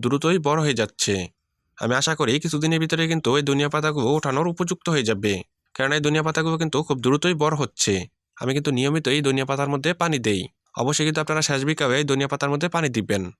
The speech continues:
কোনো অবস্থাতেই কিন্তু কড়া রোদের সময় পানি দিবেন না। কড়া রোদের সময় যদি পানি দেন তবে কিন্তু ধনিয়া পাতার গোড়াগুলো পচে যাবে, তাই অবশ্যই কিন্তু শেষ বিকালে পানি দিবেন। আর ধনিয়া পাতা চাষ করার জন্য সিমেন্টের বস্তাটা এমন একটা জায়গার মধ্যে রাখবেন যেখানে আলো বাতাস পায়। আলো বাতাস ব্যতীত কিন্তু ধনিয়া পাতার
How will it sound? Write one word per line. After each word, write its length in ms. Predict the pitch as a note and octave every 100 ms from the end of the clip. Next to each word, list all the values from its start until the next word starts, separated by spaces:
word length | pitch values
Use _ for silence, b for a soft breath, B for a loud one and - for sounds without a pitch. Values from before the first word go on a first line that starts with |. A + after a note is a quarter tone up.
| _ _
কোনো 160 | - C#3 C#3
অবস্থাতেই 420 | D3+ D#3 D#3 D#3+
কিন্তু 180 | E3 D3 C#3 D3
কড়া 160 | C#3+
রোদের 240 | D3 D3+ D#3+
সময় 180 | A#2+ D#3 E3+
পানি 120 | E3 C3
দিবেন 220 | A2+ G#2+ G2+
না। 80 | F#2+ - _ _
কড়া 160 | C3 C#3+
রোদের 240 | D#3 E3 E3
সময় 180 | D#3 D#3+
যদি 100 | D#3+ D#3+
পানি 160 | D#3+ D#3
দেন 100 | A#2+ D3+
তবে 140 | D3+ D3+
কিন্তু 140 | D3+ C3
ধনিয়া 200 | C#3 C#3+
পাতার 200 | D3 C#3+ A#2
গোড়াগুলো 340 | B2 C#3 D3 F#3
পচে 180 | F#3+ F3+
যাবে, 220 | D#3+ G#2 G2 F2 - _
তাই 140 | A#2+ A#2
অবশ্যই 260 | A#2+ D#3+ E3
কিন্তু 160 | E3 A#2+ E3
শেষ 120 | B2+ A#2+
বিকালে 240 | C3+ D#3+ F#3+
পানি 160 | F#3 D3+ A#2
দিবেন। 240 | G2+ G2+ F2+ - _ -
আর 60 | A#2+
ধনিয়া 200 | C3 D3
পাতা 140 | D#3+ E3
চাষ 120 | D3 D3+
করার 160 | D#3 D#3
জন্য 120 | D#3+ A#2+ D3+
সিমেন্টের 320 | D3 D3+ D3+ D3+
বস্তাটা 340 | D#3 C#3 A2+ D3
এমন 120 | D3 D#3+
একটা 120 | E3 D3
জায়গার 260 | D3 D#3+ D#3+
মধ্যে 160 | D#3+ D#3+
রাখবেন 260 | D#3 A#2 D3 D3+
যেখানে 240 | C#3+ C#3 F3+
আলো 120 | E3 E3+
বাতাস 220 | F3 C3+ -
পায়। 200 | A2+ G2+ F#2 - b b
আলো 180 | B2+ B2+ D#3
বাতাস 200 | E3 D3
ব্যতীত 220 | D#3 E3 E3+
কিন্তু 180 | E3 C#3 D3 C#3+
ধনিয়া 200 | C#3+ D3
পাতার 180 | D3+